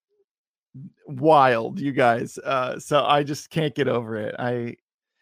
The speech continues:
I can't, I had to look at the email report that Mariah sent out. I had to look at it, like, three times 'cause, like, "I, did I read that right?" So, uh, amazing. So thank you to everybody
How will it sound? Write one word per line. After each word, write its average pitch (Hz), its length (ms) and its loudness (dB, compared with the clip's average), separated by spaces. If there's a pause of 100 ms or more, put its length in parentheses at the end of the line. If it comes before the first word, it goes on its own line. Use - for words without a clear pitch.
(180)
I 143 60 -2
can't, - 240 -2
I 170 100 8
had 190 140 6
to 196 80 6
look 180 280 2
at 196 120 0
the 151 240 -6
email 180 320 0
report 196 640 -2 (460)
that 151 100 2
Mariah 160 380 2
sent 165 320 -4
out. 175 320 2
I 165 80 4
had 170 100 0
to 165 60 -2
look 175 260 0
at 185 120 0
it, - 20 -4
like, 143 180 -4
three 156 300 -8
times 147 400 -4
'cause, 143 100 -6
like, 147 220 0 (100)
"I, - 80 -4
did 160 160 0
I 262 60 4
read 240 240 -2
that 269 180 4
right?" 269 340 2 (200)
So, 131 480 -2 (480)
uh, - 140 -6
amazing. 165 560 -2
So 139 200 -2
thank 160 260 -6
you 175 100 -6
to 165 60 -2
everybody 147 540 -4